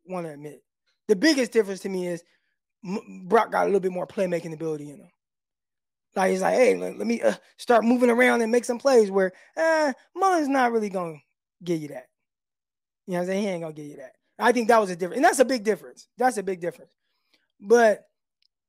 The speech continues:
Mullens, in the sense of, like, if you were to say, "Man, why is Nick Mullens good? What makes Nick Mullens an N F L quarterback," right? I would, I would say that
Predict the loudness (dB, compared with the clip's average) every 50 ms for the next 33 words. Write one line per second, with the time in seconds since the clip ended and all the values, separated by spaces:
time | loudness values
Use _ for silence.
0 | _ _ _ _ 0 2 2 2 4 2 0 0 -2 -4 -10 _ _ -4 -4 -4
1 | -2 -2 -4 0 0 -2 0 2 0 0 0 0 -2 -4 -2 0 0 2 2 0
2 | -2 -2 0 2 2 2 2 0 -2 _ _ _ _ _ -4 -2 -2 2 2 2
3 | 4 6 4 4 4 4 0 -2 -2 -2 0 2 4 4 4 2 0 -2 0 2
4 | 2 2 0 -4 -12 _ _ _ _ _ _ _ _ _ _ _ _ _ _ _
5 | _ 0 0 0 0 -2 -2 -4 -4 -4 -4 -6 -6 -4 -2 -2 -2 0 0 -2
6 | -4 -6 -8 -12 _ _ _ _ _ _ _ -16 -10 -4 -2 -2 -2 -2 0 -2
7 | -2 -2 0 -2 -2 -2 -2 -6 -10 -16 -14 -8 -4 -4 -4 -4 -6 -10 _ _
8 | _ _ _ _ _ _ _ _ _ _ _ _ _ _ _ _ _ _ _ 0
9 | 4 6 6 6 6 4 2 0 -4 -12 _ _ _ _ _ _ _ _ _ 0
10 | 2 2 2 0 0 -4 -6 -2 -2 -2 0 0 -2 -2 -2 -2 -2 -4 -8